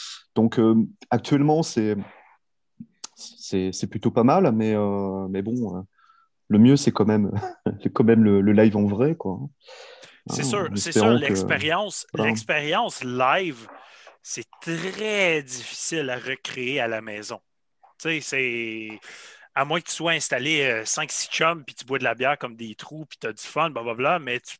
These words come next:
Speaker 2: peux pas interagir avec, euh, le groupe. Mais <clears throat> personnellement, euh, je crois que le live stream a un petit peu un avenir dans le sens que, euh, on n'en est pas sorti.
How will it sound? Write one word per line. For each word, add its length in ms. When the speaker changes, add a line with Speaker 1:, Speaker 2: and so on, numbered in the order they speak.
Speaker 2:
peux 100
pas 160
interagir 640
avec, 580
euh, 400
le 260
groupe. 380
Mais 220
<clears throat> 720
personnellement, 720
euh, 380
je 140
crois 240
que 140
le 240
live 180
stream 300
a 40
un 160
petit 140
peu 160
un 120
avenir 420
dans 120
le 40
sens 320
que, 240
euh, 760
on 140
n'en 160
est 80
pas 160
sorti. 560